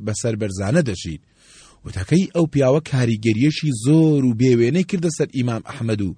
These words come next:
لەسەر هەڵوێستەکەی زیاتر سووری کرد. کاتێک کاروان گەیشتە بارەگای خەلیفە، یەکێک لە خزمەتکارەکان بە چاوی پڕ فرمێسکەوە ڕووی کردە ئیمام ئەحمەد و پێی وێت:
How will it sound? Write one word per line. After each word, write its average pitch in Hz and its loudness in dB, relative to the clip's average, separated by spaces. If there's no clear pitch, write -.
لەسەر 101 -2
هەڵوێستەکەی 120 -2
زیاتر 120 -2
سووری 170 -2
کرد. 90 -6
کاتێک 208 2
کاروان 170 0
گەیشتە 160 0
بارەگای 143 0
خەلیفە، 107 0
یەکێک 139 6
لە 151 6
خزمەتکارەکان 127 2
بە 127 4
چاوی 165 2
پڕ 202 4
فرمێسکەوە 131 0
ڕووی 151 2
کردە 135 0
ئیمام 123 -2
ئەحمەد 123 -6
و 113 -2
پێی 131 2
وێت: 110 0